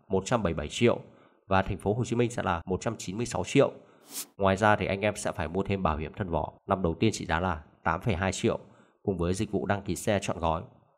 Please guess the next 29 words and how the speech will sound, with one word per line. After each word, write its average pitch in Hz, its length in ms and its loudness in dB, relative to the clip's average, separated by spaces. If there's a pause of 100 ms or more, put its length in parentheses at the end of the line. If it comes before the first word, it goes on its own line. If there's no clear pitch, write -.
(280)
Và 82 100 -2
như 98 160 0
vậy 104 140 6
anh 90 160 0
em 95 140 2
sẽ 80 160 -4
vay 92 120 0
ngân 92 120 -4
hàng 90 280 -4
mức 101 120 -6
vay 92 100 0
tối 80 200 -2
đa 90 160 0
là 82 240 -4
năm 101 160 2
trăm 104 220 -2
tám 85 240 0
mươi 117 140 -4
lăm 101 120 -2
triệu. 120 260 4 (720)
Trong 127 180 -2
thời 113 80 4
gian 110 200 6
vay 113 200 8
tối 92 180 2
đa 101 140 6
là 87 120 2
tám 87 260 0
năm, 113 140 4